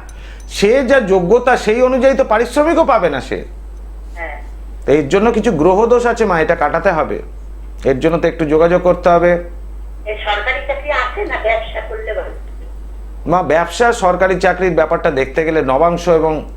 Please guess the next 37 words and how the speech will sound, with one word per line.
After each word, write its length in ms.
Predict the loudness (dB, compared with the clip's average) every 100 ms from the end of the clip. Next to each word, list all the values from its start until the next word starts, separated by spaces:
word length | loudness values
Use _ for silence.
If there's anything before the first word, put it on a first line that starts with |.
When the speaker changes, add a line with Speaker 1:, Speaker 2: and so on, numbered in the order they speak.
| -14 -14 -14 -12 -2
Speaker 1:
তোমার 240 | 0 2
ভাবস্ফুট 500 | 0 -2 -2 -2 -2
দেখতে 340 | 0 0 0 -2
হয়, 220 | 0 -4 -2
তার 140 | -2 0
জন্য 160 | -2 -2
তো 120 | -4
সময় 340 | -4 0 2
অনেকখানি 380 | 2 -2 -2 -2
লাগে, 220 | 0 0
টিভির 280 | 0 0 0
অনুষ্ঠানে 340 | 0 -2 -2 0
তো 80 |
বলা 220 | 0 0 2
যায় 160 | 0
না। 120 | -2 -8 -12 -14 -14 -4
আপাতত 360 | 0 0 2 2
ওপর 240 | 2 2
ওপর 160 | 2 2
বলে 180 | 4 2
দিলাম, 220 | 4 2
কোনো 220 | 2 2 2
চাকরি 280 | 2 2 2
দু 120 | 4
হাজার 180 | 4 4
ছাব্বিশের 400 | 0 0 0 0
মধ্যে 240 | 0 0
নেই, 180 | 0 -2 -6 -12 -14 -14 -14 -8 -2
আর 120 | 0
যদিও 260 | 2 4 2
প্রাইভেটে 440 | 4 2 2 0
করলেও 340 | 0 2 4 2
সেটা 220 | 2 0
জব 200 | 2 2 0
স্যাটিসফ্যাকশন 500 | -2 -2 -2 -2 0
থাকবে 280 | -2 -2
না। 100 | -6